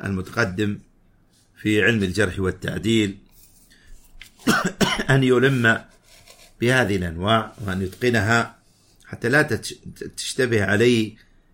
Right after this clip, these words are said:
أسماء الرواة ويختلط عليه الأمر. نسأل الله عز وجل أن يفقهنا وإياكم في ديننا، كما نسأله عز وجل أن يحفظ بلادنا دولة الإمارات وبلاد المسلمين من كل سوء وفتنة.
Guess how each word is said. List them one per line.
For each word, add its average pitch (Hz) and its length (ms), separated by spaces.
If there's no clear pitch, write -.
أسماء 104 380
الرواة 104 520
ويختلط 104 580
عليه 101 340
الأمر. 131 480
نسأل 143 220
الله 95 240
عز 92 300
وجل 107 200
أن 170 60
يفقهنا 110 540
وإياكم 98 420
في 90 180
ديننا، 104 680
كما 110 260
نسأله 95 340
عز 98 240
وجل 98 320
أن 160 120
يحفظ 120 340
بلادنا 98 640
دولة 95 320
الإمارات 92 800
وبلاد 104 400
المسلمين 95 680
من 95 120
كل 95 260
سوء 110 280
وفتنة. 107 540